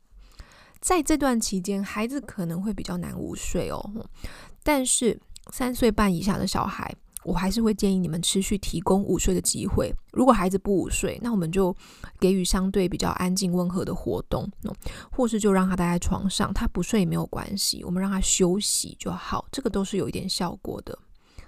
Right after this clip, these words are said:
另外呢，呃，我们要好好的做睡眠仪式哦。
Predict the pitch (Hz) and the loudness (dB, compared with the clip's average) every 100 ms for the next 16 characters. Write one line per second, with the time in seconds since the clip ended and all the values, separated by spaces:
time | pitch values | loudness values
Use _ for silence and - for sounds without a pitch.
0 | - - _ - 330 311 269 202 190 196 | -20 -20 _ -2 0 2 2 2 2 -2
1 | - - _ - _ _ - - - 196 | -10 -20 _ -20 _ _ -20 -4 2 4
2 | 185 185 208 208 196 196 196 196 220 190 | 4 4 4 2 2 2 2 0 2 -2
3 | 185 - 214 - 196 67 - | -2 -4 -2 0 0 0 -4